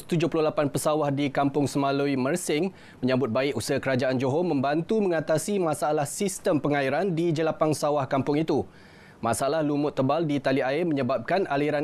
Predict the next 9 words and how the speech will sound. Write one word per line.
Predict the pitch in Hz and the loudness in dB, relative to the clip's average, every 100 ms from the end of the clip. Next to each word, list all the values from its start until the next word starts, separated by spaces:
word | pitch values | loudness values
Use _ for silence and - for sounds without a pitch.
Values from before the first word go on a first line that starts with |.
| 135 | 0
air | 135 139 | -2 0
terhalang | 143 131 190 175 180 190 - - - | 0 0 0 0 -2 -6 -18 -20 -14
sekaligus | - 190 208 233 220 | -2 0 2 0 0
merencatkan | 175 175 190 165 175 170 143 | 0 0 -2 -2 0 0 0
aktiviti | 143 160 151 - 147 | 0 0 0 0 0
penanaman | 147 143 143 139 135 | 0 0 0 -2 0
dan | 131 | -2
penuaian | 120 127 127 127 113 | 0 0 2 0 0
padi. | 117 95 98 | 0 0 -4